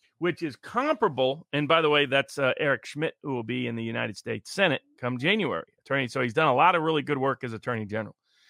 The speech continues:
Uh, we'll see if that continues. I hope it does in the United States Senate. My favorite senator, though, will be the senator we interviewed, J D Vance, uh, who, from Ohio, who,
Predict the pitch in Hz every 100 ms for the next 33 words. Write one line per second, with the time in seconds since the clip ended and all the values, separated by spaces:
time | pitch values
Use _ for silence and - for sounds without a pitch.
0 | _ _ - 127 127 131 - 165 139 -
1 | 139 - - 117 - 196 160 151 - -
2 | 104 139 - 113 107 113 - _ - 127
3 | 123 117 117 110 - - 110 - - 202
4 | 156 - _ _ _ _ _ - 127 117
5 | 185 165 127 - 139 117 104 107 113 113
6 | 104 113 107 - _ _ _ - 127 151
7 | 151 131 127 240 220 156 143 147 131 _
8 | _ 110 127 127 123 127 135 170 147 -
9 | - _ _ _ _ - 131 127 131 131
10 | 127 123 135 - 127 110 139 143 131 120
11 | 110 123 120